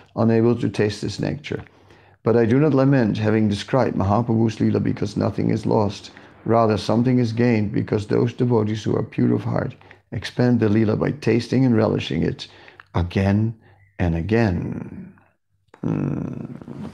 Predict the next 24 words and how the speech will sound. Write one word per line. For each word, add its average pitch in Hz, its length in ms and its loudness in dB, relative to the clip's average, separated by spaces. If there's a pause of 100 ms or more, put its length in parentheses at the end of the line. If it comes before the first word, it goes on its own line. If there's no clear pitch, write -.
(2750)
So 113 180 4
here 131 280 4
that, 113 320 2
that 110 160 2
now 117 220 4
we're 101 160 2
seeing, - 600 -8
uh, - 300 -2
the 101 100 0
pastimes 135 960 0 (340)
of - 200 0
Krishna. - 500 -2 (380)
And 147 100 4
of 147 120 -2
course, 139 360 2 (320)
the 127 80 0
pastimes 117 600 2
of - 120 -6
Krishna, 127 520 2
the 113 100 2
pastimes 98 600 0
of - 160 -10
Chaitanya. 131 800 2 (1600)
<sighs> 214 320 4